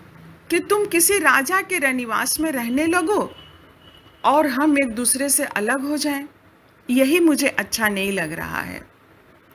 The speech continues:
दोनों क्षण भर के लिए मौन रहते हैं और एक दूसरे को देखते रहते हैं। प्रिय विद्यार्थियों, ध्यान रखिएगा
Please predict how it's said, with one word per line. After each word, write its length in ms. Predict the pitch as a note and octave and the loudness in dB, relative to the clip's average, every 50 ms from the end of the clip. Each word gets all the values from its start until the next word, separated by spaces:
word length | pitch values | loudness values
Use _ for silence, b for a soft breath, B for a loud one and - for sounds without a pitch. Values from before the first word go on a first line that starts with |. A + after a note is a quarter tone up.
| B B B B B B B _ - | B B B B B B B _ -10
दोनों 540 | G3 F#3 B3 B3 B3+ C4 C4+ C4+ C4+ C4+ C4+ - - - - - - - _ _ - - - | -2 0 2 2 4 4 4 2 2 0 -4 -8 -16 -20 -20 -20 -20 -20 _ _ -20 -14 -12
क्षण 300 | - - D4 E4 F4 D4+ | -8 -2 0 0 0 0
भर 220 | C4 C4+ B3+ A3+ | 0 -2 -2 -4
के 180 | A#3 - A3+ A3 | -4 -6 -6 -6
लिए 220 | A3 A3 A3 A3+ | -4 -4 -4 -4
मौन 360 | G#3+ G#3 G3 F#3+ G3+ A3+ A#3 | -4 -4 -4 -4 -4 -4 -4
रहते 320 | G#3 G#3 F#3+ F3+ - - F3+ | -4 -4 -6 -6 -8 -10 -10
हैं 380 | F3+ F3+ G3+ A3+ D4+ D#4+ - - _ _ _ _ - - - - - - - | -8 -8 -8 -8 -8 -10 -12 -18 _ _ _ _ -20 -20 -20 -20 -20 -8 -2
और 160 | B3 C4+ C4+ | -2 0 0
एक 260 | - - B3+ C4+ A#3+ | 0 -2 -2 -2 -2
दूसरे 400 | A3 A3+ B3 A#3 - C4+ - - | -4 -4 -4 -2 -2 -2 -2 -4
को 160 | C4+ - C#4 | -4 -6 -8
देखते 460 | B3+ F#3+ G3 F3+ F#3 F#3 - - A3 G3+ | -6 -4 -4 -4 -6 -8 -10 -10 -10 -8
रहते 340 | F3+ D#3+ D#3 - - - | -8 -10 -12 -14 -16 -16
हैं। 280 | E3 D#3+ E3+ F3+ - G3+ - - _ - - b b b b b b b b b b b b _ _ _ | -14 -14 -14 -16 -16 -18 -20 -20 _ -20 -20 b b b b b b b b b b b b _ _ _
प्रिय 160 | - D#4+ G4 | -2 -2 0
विद्यार्थियों, 720 | F#4+ F#4+ F#4 C#4 C#4 F4 E4 E4 E4+ - D#4+ E4+ F4 E4 | 0 0 0 0 2 2 2 2 0 -2 -2 -2 0 0
ध्यान 340 | B3 B3+ C4 B3+ C#4+ D#4 D4 | 0 2 4 6 6 6 6
रखिएगा 680 | C#4 A#3+ B3 - - B3 G#3+ G#3 F#3+ G3 G3 G3 G#3+ | 4 4 2 0 -2 0 0 0 0 0 -4 -4 -6